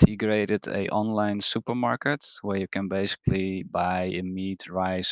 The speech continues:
vegetables. It's all frozen, so you can put it in the freeze, but most of that is already cooked, prepped, steamed. So the only thing you have to do is put it in a container, um,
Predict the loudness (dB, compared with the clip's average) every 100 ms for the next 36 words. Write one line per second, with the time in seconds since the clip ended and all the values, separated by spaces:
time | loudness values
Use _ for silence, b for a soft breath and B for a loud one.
0 | -2 -2 -2 -4 -2 -2 -2 -6 -6 -4
1 | -2 -4 -2 0 0 -2 -4 -4 -4 -4
2 | -8 -4 -4 -2 -4 -6 -6 -6 -4 -6
3 | -6 0 0 0 -4 -2 -2 -4 -4 -2
4 | 0 0 -2 -4 -8 -8 0 0 0 -6
5 | 0 0 2 -2 2 0 -2 -8 _ B
6 | B B B B B B B B B 0
7 | 4 6 4 2 0 0 2 2 0 -2
8 | 0 0 0 0 0 0 0 0 -2 0
9 | 2 2 2 0 -2 -8 -16 _ -4 -2
10 | -2 -4 -8